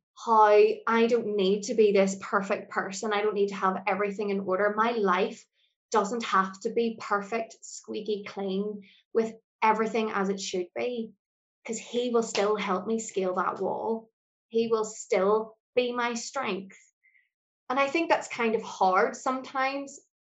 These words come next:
We have this very conflicting messages as women, you know, like, you're supposed to be independent, you know, stand up for yourself, be a voice, blah, blah, blah. But then you're like, "Huh?"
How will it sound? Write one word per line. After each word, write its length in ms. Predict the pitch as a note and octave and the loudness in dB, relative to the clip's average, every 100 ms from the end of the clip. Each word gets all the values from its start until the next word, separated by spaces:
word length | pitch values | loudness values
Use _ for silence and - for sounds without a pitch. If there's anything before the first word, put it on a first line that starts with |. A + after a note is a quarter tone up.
| _ | _
We 160 | A#3+ | -4
have 280 | A3+ A#3+ A#3+ | 2 4 6
this 220 | A#3+ A#3 | 4 2
very 320 | - G3 F#3+ G3 | 2 4 6 4
conflicting 1000 | - G3 - F#3+ - A3+ A3 A3 - - _ - _ _ _ - | -6 -6 -4 -4 -4 -2 -2 -4 -6 -16 _ -20 _ _ _ -4
messages 600 | G#3 G3 B3+ A#3 B3+ A#3+ | 0 0 0 2 0 0
as 160 | A#3 | -4
women, 320 | A#3 A#3 A#3+ B3 | 4 4 4 2
you 160 | A#3 | 0
know, 120 | A3 | 4
like, 240 | G#3 G3+ G3 | 4 4 2
you're 100 | A#3 | -2
supposed 260 | - C4+ | -2 -2
to 80 | A3+ | -2
be 100 | - F4+ | 0 2
independent, 920 | F#4+ E4+ - F4+ D#4+ C4 G#3+ F#3 G3 - | 4 2 2 4 4 4 4 4 -4 -2
you 80 | A3 | 2
know, 160 | G#3 G3 - _ | 2 2 -8 _
stand 380 | - - F4+ F4+ | -6 4 6 6
up 100 | F4 | 6
for 60 | |
yourself, 420 | C#4+ A#3+ A#3 G3+ - | 4 4 4 2 4
be 160 | F4 | 4
a 60 | E4+ | 6
voice, 420 | E4+ C4 G3 - - | 6 6 4 2 2
blah, 240 | D#4+ D#4+ | 6 8
blah, 120 | D4 | 6
blah. 460 | D#4 D#4 A3+ G3 - - - - | 8 10 10 8 0 -14 -2 2
But 120 | D4 | 6
then 200 | D#4 D#4 | 6 6
you're 100 | D4 | 6
like, 180 | B3+ B3 - _ | 4 2 -10 _
"Huh?" 640 | - - A4+ C5+ D5+ D#5 | -8 0 8 10 12 10